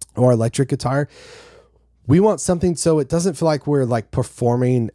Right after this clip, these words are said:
as a solo performer with nothing to base our pitch reference on, right? We wanna make sure that we are in pitch as we sing, as we play. Um, and so we need a pitch reference. So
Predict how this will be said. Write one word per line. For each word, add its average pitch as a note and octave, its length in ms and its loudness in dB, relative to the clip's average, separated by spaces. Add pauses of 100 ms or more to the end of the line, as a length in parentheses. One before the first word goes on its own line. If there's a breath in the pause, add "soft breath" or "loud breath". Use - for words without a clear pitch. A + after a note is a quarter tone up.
as A#2 220 -2
a A2 40 -2
solo A#2 360 -2
performer A2 480 -6
with G2 220 -6
nothing A2 400 0
to A2 120 -2
base G2+ 380 -4
our G2 100 -4
pitch - 300 -8
reference F2 420 -8
on, E2+ 200 -12
right? F2+ 200 -8
We B2+ 80 -2
wanna C#3 140 0
make C3 180 2
sure C#3 140 0
that A2+ 100 -2
we A#2 160 -2
are A#2+ 120 0
in A2+ 120 -4
pitch D3 260 -2
as G#2+ 140 -10
we G#2 80 -8
sing, B2+ 320 -2
as G2+ 140 -4
we G#2 60 -4
play. G2+ 380 -2 (420 loud breath)
Um, A2 400 0
and A#2 120 -8
so C#3 120 2
we B2+ 100 2
need A#2+ 160 0
a G2 60 -4
pitch - 260 -4
reference. - 500 -10
So D3 320 0